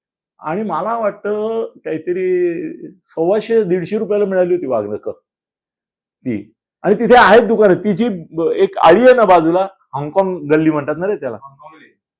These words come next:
Speaker 1: हाँगकाँग लेन, तिथेही वाघनख मिळतात. दीड, दीड-, दीडशे, दीडशे रुपयाला होती माझी, मी आणली होती की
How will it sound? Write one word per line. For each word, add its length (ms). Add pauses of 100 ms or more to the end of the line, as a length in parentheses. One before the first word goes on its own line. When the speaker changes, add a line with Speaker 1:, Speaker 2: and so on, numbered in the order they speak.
(100)
Speaker 1:
हाँगकाँग 540
लेन, 460 (480)
तिथेही 380
वाघनख 460
मिळतात. 380 (720)
दीड, 220
दीड-, 200
दीडशे, 440
दीडशे 560
रुपयाला 260
होती 180
माझी, 220
मी 120
आणली 260
होती 160
की 140